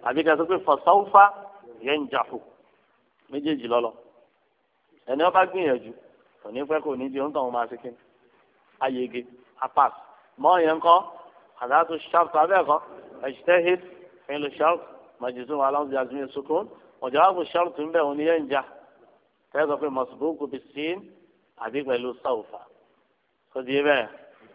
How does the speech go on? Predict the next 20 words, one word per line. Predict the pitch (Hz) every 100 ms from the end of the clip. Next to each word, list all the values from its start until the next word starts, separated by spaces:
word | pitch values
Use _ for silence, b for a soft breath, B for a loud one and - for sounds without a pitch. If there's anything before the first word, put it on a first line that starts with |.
| _ _ _
So, | 127 127 123
wal | 123 127 123
jumlatu, | 156 160 156 147 160 170 - - - _ _ _
ah, | 123 131 131 131 127 123 123 - 127
min | 147 151
kini | 147 139
o, | 135 127 127 - _ _ 123
ah, | 123 127 -
sawfa | 147 151 143 139
yanja, | 139 156 160 165 151
ṣe | 143
mọ̀ | 131
pé | 151 147
kí | 156
ni |
o, | 135
fa'ilu | - 147 143 127
ní | 131
bẹ́ẹ̀ | 135 139
bẹ́ẹ̀. | 147 147